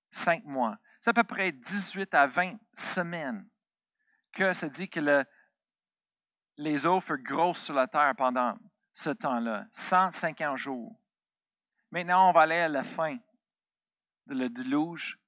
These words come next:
et le début d'une nouvelle vie sur la terre. Vers, chapitre huit, verset un.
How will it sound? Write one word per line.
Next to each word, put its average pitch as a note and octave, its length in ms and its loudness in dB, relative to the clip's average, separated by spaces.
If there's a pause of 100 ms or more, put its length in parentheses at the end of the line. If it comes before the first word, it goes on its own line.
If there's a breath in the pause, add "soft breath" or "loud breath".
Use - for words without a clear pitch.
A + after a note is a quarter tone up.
(480)
et C3+ 40 -6
le C3+ 160 -2
début A#2+ 600 -4 (2750)
d'une B2+ 180 -4
nouvelle C3+ 560 2 (540)
vie A#2+ 320 -4
sur - 160 -8
la A2+ 100 -4
terre. G#2+ 360 -2 (480)
Vers, D3+ 240 2 (320 soft breath)
chapitre G3 300 -2
huit, D#3+ 320 -2
verset C#3+ 420 -4
un. A#2+ 260 -4